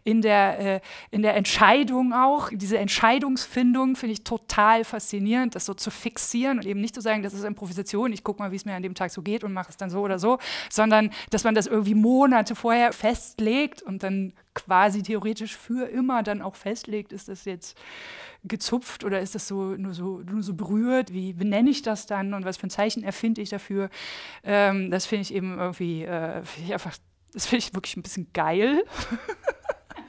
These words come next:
Ja. Und, <laughs> nee, ist aber so. Und, und dann eben die Leute, die dann, das, das ist dann diese Frage, warum geht man zu solchen, in, warum taucht man in solche Zusammenhänge ein?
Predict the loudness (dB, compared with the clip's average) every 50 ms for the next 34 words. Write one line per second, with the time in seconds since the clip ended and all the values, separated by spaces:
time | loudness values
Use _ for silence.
0 | -20 _ _ -6 -2 0 0 2 0 0 -2 2 6 8 8 8 6 4 -2 -12
1 | -16 -14 -14 -12 -12 -12 -12 -12 -12 -12 -14 -16 -18 _ _ 2 4 6 6 4
2 | 4 0 -2 0 0 0 0 -2 0 4 4 4 4 4 4 2 2 2 2 0
3 | 0 0 0 -6 -4 -2 0 0 0 2 2 4 4 4 2 0 -2 -2 -4 -8
4 | -6 -6 -4 -4 -2 -2 -2 -4 -4 -4 -6 -4 _ 2 2 2 0 -4 -8 -12
5 | -14 -14 -4 _ 0 2 4 4 4 4 4 0 0 0 0 0 2 6 8 8
6 | 8 8 6 2 -2 -2 0 0 -2 0 2 0 0 0 -2 -4 -6 -6 -6 -6
7 | -6 -8 -6 -4 -4 -4 -4 -6 -10 -10 -10 -10 -2 -2 -2 -2 -2 -4 -6 -6
8 | -8 -8 -8 2 6 6 6 6 6 2 0 0 0 0 0 -2 -2 0 -4 -6
9 | -6 -6 -4 -4 -4 -4 -4 -8 -6 -2 -2 -4 -2 -4 -8 -6 -4 -4 -4 -4
10 | 2 4 4 4 2 -6 -8 -6 -2 -2 -2 -4 -4 -8 -12 -6 -2 0 0 2
11 | 2 0 0 0 0 2 4 4 4 4 2 0 -2